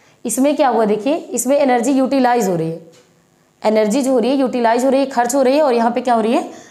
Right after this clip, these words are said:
सिंथेसिस हो रही है। तो पहले आप इसका शॉर्ट स्क्रीन लीजिए, फिर बात करते हैं रेस्पिरेटरी ऑर्गन कितने हैं, किस किस की हेल्प से हम ये काम करते हैं, मतलब कौन कौन से हैं जो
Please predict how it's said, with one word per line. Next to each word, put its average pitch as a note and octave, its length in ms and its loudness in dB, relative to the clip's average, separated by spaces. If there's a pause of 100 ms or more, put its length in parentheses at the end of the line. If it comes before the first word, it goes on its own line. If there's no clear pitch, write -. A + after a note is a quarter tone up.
सिंथेसिस G#3 560 -6
हो E3 80 -10
रही E3 140 -8
है। E3 140 -12 (680)
तो C4+ 200 2
पहले B3+ 300 0
आप C4+ 140 0
इसका C#4 220 0
शॉर्ट B3 260 0
स्क्रीन B3+ 300 -2
लीजिए, C4 340 -2 (800)
फिर C4+ 120 0
बात B3+ 280 0
करते C4 240 0
हैं C4 200 0
रेस्पिरेटरी A#3+ 600 0
ऑर्गन A#3 380 0
कितने B3+ 340 -2
हैं, B3 160 -4 (340)
किस C4+ 160 -2
किस D4 200 -2
की D4 220 0
हेल्प B3+ 280 -2
से C#4 160 -2
हम C4 140 0
ये A3 80 0
काम A#3+ 280 0
करते A#3+ 260 0
हैं, C4 80 0
मतलब A#3+ 240 -2
कौन A#3 200 0
कौन A#3+ 220 -2
से A#3 140 -4
हैं C4+ 160 -2
जो C#4 160 2